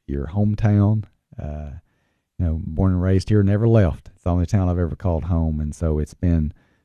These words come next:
such an amazing honor. Um, all the, you know, the, the, the thousands of people that I've met and talked to, n-,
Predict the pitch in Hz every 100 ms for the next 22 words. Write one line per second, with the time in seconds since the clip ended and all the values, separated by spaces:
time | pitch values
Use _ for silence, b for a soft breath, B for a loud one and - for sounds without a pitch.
0 | _ - 131 120 107 95 90 80 87 78
1 | 78 76 76 95 _ - 80 80 80 73
2 | 85 _ _ _ _ - 95 107 104 95
3 | 87 82 110 - 90 82 78 78 - -
4 | - 85 78 78 - - 78 78 _ 95
5 | 98 101 110 95 - 110 98 98 95 85
6 | 78 73 - - _ _ - 98 107 113
7 | 107 - - 73 71 - 110 107 - 107
8 | 101 98 95 85 - _ _ _ _ _
9 | _ _ - 82